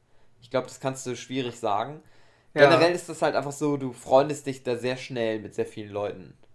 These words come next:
Speaker 1: an,
Speaker 2: Okay.
Speaker 1: die so um dich drumherum sind. Und dann hängst du auch viel mit den Nachbarn ab und dann wird mit denen viel gelabert und irgendwelcher Quatsch gemacht.
Speaker 2: Ja, einfach neue,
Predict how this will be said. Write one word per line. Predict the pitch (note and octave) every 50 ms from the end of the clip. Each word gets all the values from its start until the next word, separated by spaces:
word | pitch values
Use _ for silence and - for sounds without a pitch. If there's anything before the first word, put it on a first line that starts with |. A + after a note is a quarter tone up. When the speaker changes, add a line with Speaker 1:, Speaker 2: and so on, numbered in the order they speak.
| - _ -
Speaker 1:
an, | - - F2 F#2 G2+ - _ _ _ - - - - _ _ _ _ - - -
Speaker 2:
Okay. | C#3+ C#3 C3+ - D3
Speaker 1:
die | C#3 A#2+ A#2
so | G#2+ G#2+ A#2 -
um | A#2 A#2+ A#2 A2+
dich | B2 A#2 - -
drumherum | A#2+ G#2+ B2 A2+ A#2+ A2+ G#2+ G#2+ A2 A2 A2 A2 G#2 - _ _ _ - - - _
sind. | _ - G2+ F#2+ F#2+ F#2+ - - _ _ _ - - - - _ _ _ _ _ - -
Und | - B2 A#2
dann | A#2+ A#2
hängst | C3 C3 C3 - -
du | A2+
auch | -
viel | - - A#2 G#2
mit | G2 -
den | F#2+ G2
Nachbarn | A2+ C3 C3+ - - - B2 A#2+ G2
ab | G#2+ A#2 A#2 A2+ A2+ A2+ -
und | C#2 - -
dann | F#2 F#2 F#2+
wird | F#2+ -
mit | G#2 G2+ G2+ -
denen | C3 B2+ B2+ B2 A#2+ A#2+ -
viel | - - B2+ B2 A#2
gelabert | A#2+ A2+ A2 G#2+ A2 A2 A2 - A2 G#2+ G#2 G#2 G#2 - -
und | G2+ G2+ - -
irgendwelcher | - G#2+ - A2 G#2+ A2
Quatsch | - - - A#2 G2+ - - - -
gemacht. | A#2+ G#2+ G#2 G2 G2 G#2 G#2 - -
Speaker 2:
Ja, | D3 C#3 C#3+ D#3 D3
einfach | D#3 D#3+ D#3+ E3 D#3
neue, | D#3 D#3 D#3 D3+ D3+ D3